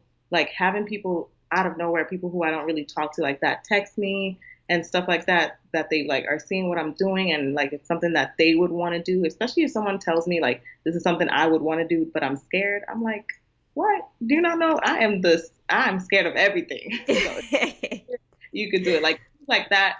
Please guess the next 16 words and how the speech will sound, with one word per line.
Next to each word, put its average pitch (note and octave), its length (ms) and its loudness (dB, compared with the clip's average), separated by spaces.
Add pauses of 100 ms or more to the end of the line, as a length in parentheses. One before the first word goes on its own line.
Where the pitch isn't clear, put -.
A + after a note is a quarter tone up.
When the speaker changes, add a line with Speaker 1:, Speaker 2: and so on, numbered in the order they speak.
(240)
Speaker 1:
really F#3 340 -4
satisfy D#3+ 640 -2
me. D3 440 -8
And C#3+ 240 -4 (380)
just A#3+ 280 2
knowing A#3+ 360 4
that G3 260 2
I'm F3+ 200 0
making F3+ 360 -2
a D3 200 -6
difference - 400 -8 (720)
to D#3 160 -4 (200)
somebody D#3 480 2
in F#3+ 220 -4
somebody's D#3+ 520 -2
life C#3+ 320 0